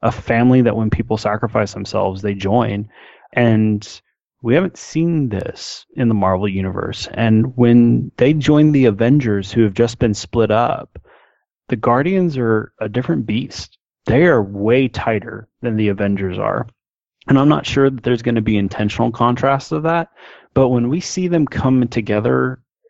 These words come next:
eh, they're gonna be a dysfunctional family. They are a dysfunctional family, but they're still a family. And I think that's gonna provide a completely different dynamic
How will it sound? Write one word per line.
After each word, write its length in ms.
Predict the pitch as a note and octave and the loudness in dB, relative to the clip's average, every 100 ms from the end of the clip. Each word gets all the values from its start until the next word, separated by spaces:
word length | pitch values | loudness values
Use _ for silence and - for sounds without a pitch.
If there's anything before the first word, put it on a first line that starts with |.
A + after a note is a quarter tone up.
| - | -2
eh, 80 | C#3+ | 2
they're 160 | C#3+ | 2
gonna 200 | D3+ E3 | 4 2
be 180 | D3+ E3 | 4 2
a 40 | C3+ | 2
dysfunctional 580 | C3 - C3 - A2 | -2 -4 -6 -2 -4
family. 220 | G#2+ F#2 G2 | -2 -4 -2
They 120 | B2 | 0
are 300 | G#2+ A2+ G2 | 2 2 2
a 60 | |
dysfunctional 540 | F#2 F2+ G2+ F#2 - F2 | -2 -8 -8 -8 -10 -6
family, 300 | B2 G2+ F#2+ | -4 -4 -2
but 160 | - | -2
they're 120 | C#3+ D3+ | 0 0
still 240 | - D#3 | 0 -2
a 40 | |
family. 440 | - A2+ C3 A#2+ G2+ | -2 -4 -4 -4 -6
And 80 | A2 | -4
I 40 | |
think 160 | E3+ F3 | -4 -2
that's 200 | D#3+ - | -4 -4
gonna 160 | D#3+ | -2
provide 300 | C3 B2 A2+ | 0 2 0
a 40 | G2+ | -2
completely 680 | - G#2+ - D#3+ D#3+ D3 B2+ | -6 -6 -4 -4 -2 0 2
different 340 | A#2+ A#2+ A#2 | 0 0 -2
dynamic 540 | G#2 G#2 G#2 G#2 G#2 | -2 -2 -2 -2 -6